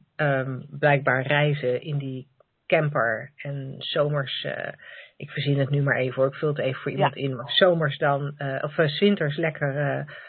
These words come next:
Speaker 1: overwinteren in, eh, in, eh, Portugal of Spanje tussen de andere gepensioneerden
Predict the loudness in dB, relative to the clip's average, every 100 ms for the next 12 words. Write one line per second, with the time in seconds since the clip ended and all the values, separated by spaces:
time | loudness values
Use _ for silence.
0 | -18 -2 0 2 2 2 2 2 2 2
1 | 0 0 -2 -2 -4 -4 -2 -2 -2 -4
2 | -6 -6 0 2 4 4 2 2 0 0
3 | 2 2 -2 -4 -6 0 2 4 4 4
4 | 4 2 -4 0 0 0 -2 0 0 2
5 | 0